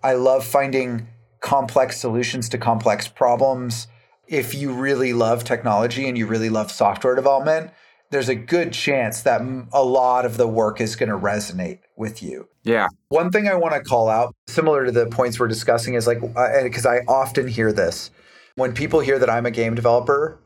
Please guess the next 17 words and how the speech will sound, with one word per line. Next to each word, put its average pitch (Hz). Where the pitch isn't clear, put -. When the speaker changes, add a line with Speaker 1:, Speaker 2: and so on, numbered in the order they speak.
Speaker 1:
one 143
of 135
the 139
most 131
common 131
questions 127
I 127
get 135
is, 131
like, 117
"Well, 139
so 139
are 131
you, 131
like, 135
a 120
programmer?" 151